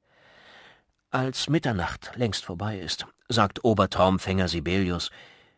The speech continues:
„So, liebe Traumfänger, das war eine sehr schöne Versammlung mit besten Anregungen. Schluss für heute. Jetzt kehrt mal wieder zu euren Familien zurück.“ Clautibus macht sich gleich auf den Weg.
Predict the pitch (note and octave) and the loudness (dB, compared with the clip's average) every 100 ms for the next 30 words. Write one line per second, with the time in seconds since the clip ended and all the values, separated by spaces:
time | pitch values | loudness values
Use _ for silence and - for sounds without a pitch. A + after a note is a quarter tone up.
0 | _ _ _ _ C#3 D3+ F3+ F3 E3+ D#3 | _ _ _ _ 0 6 8 8 6 4
1 | C#3+ A#2 C3 A2+ A#2+ A2+ F#2+ - - - | 4 6 4 4 0 0 0 -4 -18 -20
2 | - _ - - - A2 A2 G2+ F#2+ G#2 | -20 _ -8 -4 0 2 2 2 4 8
3 | A#2+ - G#2+ A2+ E2+ - C#2+ - C2 B1+ | 8 8 6 6 4 -2 -4 -4 -6 -8
4 | A#1 A2 D3+ - - G3+ - F3 E3 F#2 | -12 -8 -8 -6 -2 2 2 4 4 4
5 | - - - - E3+ - _ _ _ - | 0 -8 -10 -12 -14 -18 _ _ _ -20
6 | - _ _ - E2 - - D#2 - - | -20 _ _ -6 -2 0 0 -2 -6 -8
7 | - - _ _ _ _ - G#2+ E2+ - | -16 -18 _ _ _ _ -10 -4 -2 -2
8 | - G2+ G2+ F#2+ E2 G2+ F#2+ - - G#2+ | 2 2 4 2 2 2 2 0 -2 -2
9 | F#2+ F#2 F#2 G2+ G#2 D#2+ C#2 - - - | 0 2 2 4 2 0 -4 -10 -10 -18
10 | - _ _ _ _ _ _ _ _ _ | -20 _ _ _ _ _ _ _ _ _
11 | _ _ _ _ - - E3 G3+ C3 C3+ | _ _ _ _ -18 -4 -2 0 -2 -2
12 | A#2 B2+ - G#2+ C3+ F#2+ A2 - E2 - | -2 -2 -2 -2 -2 -4 -6 -8 -10 -10
13 | - - | -16 -20